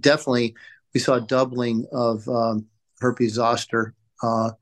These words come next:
and that's been, uh, that study's been published by others, but we have three hundred thousand patients in our practice, and we saw a doubling in our practice after the vaccine ro-, rollout. So, like I said, immune viral surveillance is definitely getting curtailed.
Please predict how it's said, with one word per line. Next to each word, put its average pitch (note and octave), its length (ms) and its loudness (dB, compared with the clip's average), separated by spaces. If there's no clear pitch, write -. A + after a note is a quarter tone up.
and B2 80 4
that's B2 200 2
been, A#2 360 2
uh, A#2 240 0
that B2+ 200 -2
study's A2+ 420 2
been A2 140 -2
published A2+ 440 2
by A2+ 160 2
others, A2 360 0
but A#2 120 -4
we A#2+ 140 2
have A2+ 200 0
three A#2 200 0
hundred A2+ 220 0
thousand A2+ 340 -2
patients - 460 -6
in A#2 60 -4
our A#2 100 -2
practice, - 500 0
and A#2+ 80 -2
we A#2+ 60 2
saw A#2 220 2
a A2 60 -4
doubling A#2 400 0
in A2+ 80 -4
our A2+ 100 -2
practice A2+ 560 0
after A#2+ 240 0
the A2 100 2
vaccine A#2 420 2
ro-, A2+ 220 0
rollout. A2+ 340 2
So, A2 260 0
like C3 120 2
I C#3+ 40 6
said, B2+ 200 0
immune C3 200 2
viral A#2+ 260 2
surveillance A2+ 540 -4
is G#2 80 -8
definitely A2+ 360 0
getting G#2+ 200 2
curtailed. A2 560 -2